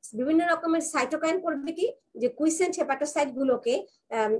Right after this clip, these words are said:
active হেপাটোসাইটে convert করবে, তাদেরকে জি zero stage থেকে জি ওয়ান স্টেজে নিয়ে যাবে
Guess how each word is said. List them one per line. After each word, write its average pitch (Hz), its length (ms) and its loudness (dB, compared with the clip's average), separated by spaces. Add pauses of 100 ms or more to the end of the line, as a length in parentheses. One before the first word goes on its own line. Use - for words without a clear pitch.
active 277 360 0
হেপাটোসাইটে 277 580 0
convert 269 480 -2
করবে, 294 260 2
তাদেরকে 247 380 -2
জি 240 220 -4
zero 294 240 0
stage 294 340 0
থেকে 302 220 -6
জি 240 200 -2
ওয়ান 277 180 2
স্টেজে 294 360 2
নিয়ে 294 160 6
যাবে 285 240 2